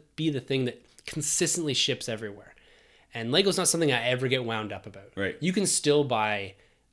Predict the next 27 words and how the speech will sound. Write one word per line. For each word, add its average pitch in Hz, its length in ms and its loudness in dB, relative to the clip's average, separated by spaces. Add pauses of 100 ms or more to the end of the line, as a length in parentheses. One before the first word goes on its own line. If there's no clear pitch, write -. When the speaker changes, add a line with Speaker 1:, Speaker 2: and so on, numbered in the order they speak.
(220)
Speaker 1:
Age 120 180 0
of 104 80 -4
Ultron 98 440 -4
Lego 92 240 -12
if 90 100 -12
you 98 80 -8
really 90 160 -10
want. 92 340 -12 (180)
<laughs> - 180 -8
It's 160 280 2
still - 300 0
on 147 120 4
the 110 60 0
shelves. - 480 0 (300)
And 120 200 -6
that's 135 200 2
from, 98 400 -10
like, 95 260 -10
f- - 220 -14 (300)
Speaker 2:
Two - 100 -10
thousand - 220 -4
fourteen, 110 400 -2
I - 20 6
Speaker 1:
Yeah, 202 80 4
Speaker 2:
think. 190 120 0
Speaker 1:
exactly. 123 380 2
Speaker 2:
Wow. 101 260 0